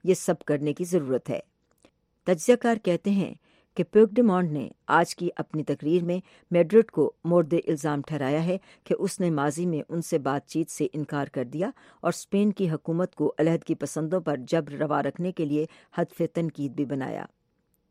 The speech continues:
اس سے سیاسی بحران بدتر شکل اختیار کر سکتا ہے۔ ایسا معلوم ہوتا ہے کہ کیٹالونیا کے لیڈر اپنی امیدیں بین الاقوامی ثالثی پر رکھ رہے ہیں اور یورپی لیڈروں پر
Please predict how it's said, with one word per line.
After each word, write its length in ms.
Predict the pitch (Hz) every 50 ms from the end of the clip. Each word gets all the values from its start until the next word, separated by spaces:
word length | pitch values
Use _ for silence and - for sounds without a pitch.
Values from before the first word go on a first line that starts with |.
| _ _
اس 180 | - - 196 180
سے 180 | - - 220 202
سیاسی 380 | - - 185 151 151 - -
بحران 380 | 151 139 151 147 147 131 135 143
بدتر 380 | 127 - 160 156 _ _ 185
شکل 340 | 165 - - 156 139 - 147 139
اختیار 340 | - 156 - _ 160 139 143
کر 160 | 143 - -
سکتا 420 | 127 - - 131 117 - - 113 135
ہے۔ 140 | 143 - - - _ _ _ _ _ _ - _ _
ایسا 260 | - 160 170 - - 208
معلوم 340 | 202 196 190 185 180 175
ہوتا 280 | 165 160 147 - 175 175
ہے 80 | 185 190
کہ 120 | - 190
کیٹالونیا 560 | - 170 - 156 156 147 147 156 170 185 196
کے 120 | 190 - 170
لیڈر 280 | 147 143 139 127 139 139 - - - _ _ _
اپنی 280 | 156 160 - - 185 180 -
امیدیں 360 | 165 156 151 151 135 156 170
بین 200 | 160 151 151 156
الاقوامی 460 | 160 160 156 - - 151 156 165 170
ثالثی 500 | 160 - - 147 127 131 135 - - 190
پر 160 | 175 - 151
رکھ 240 | - 120 123 - -
رہے 100 | 131 123
ہیں 200 | 123 131 135 90 - _ _ _ _ _ _ _
اور 140 | - - 156
یورپی 400 | 156 143 160 160 165 170 185 202
لیڈروں 300 | 185 190 175 175 190 185
پر 200 | 175 - 190 190